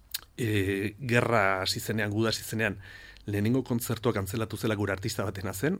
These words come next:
Bartzelonan, martxoaren hasieran, pues hori, e, zeren mehatxuak jasotzen hasi ziren, eta barrez,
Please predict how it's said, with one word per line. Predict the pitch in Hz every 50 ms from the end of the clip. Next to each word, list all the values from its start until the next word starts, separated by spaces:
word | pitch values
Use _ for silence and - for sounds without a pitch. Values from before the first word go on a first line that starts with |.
| - -
Bartzelonan, | - 113 104 98 - - 104 101 113 131 190 180 139
martxoaren | 104 101 - - - 123 - 107 95 101
hasieran, | 101 - - - 95 92 185 220 - - - - - - _ - 107 107 107 - - 101 - - -
pues | 107 104 -
hori, | 117 127 147 - - - _ _ _ - -
e, | 95 90 95 92 - - - - - - - - - - - - - -
zeren | - - - 107 92 95 92 95 98
mehatxuak | 101 113 113 - - - 117 101 95 92
jasotzen | 92 - - 98 - 104 98 95
hasi | - 104
ziren, | - - 131 175 208 214 208 208 202 202 196 196 170
eta | 127 - 98
barrez, | 92 95 117 151 165 - -